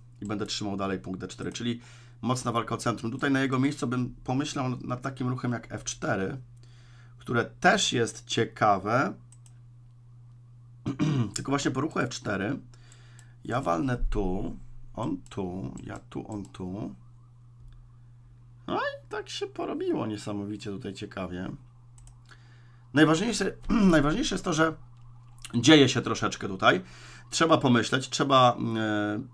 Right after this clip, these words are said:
pokminić tutaj w tej, e, grze środkowej, jak się zachowywać. E,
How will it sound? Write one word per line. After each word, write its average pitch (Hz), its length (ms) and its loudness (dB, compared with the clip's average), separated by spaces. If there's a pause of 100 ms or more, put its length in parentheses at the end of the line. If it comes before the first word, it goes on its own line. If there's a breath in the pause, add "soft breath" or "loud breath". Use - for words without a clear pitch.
(120)
pokminić 120 600 2
tutaj 104 360 0
w - 100 -16
tej, 104 280 -2
e, 98 40 -8 (560)
grze 123 260 -2
środkowej, 107 760 -4 (1120 soft breath)
jak 120 280 2
się 113 140 -4
zachowywać. 101 1000 -4 (140)
E, 95 400 -8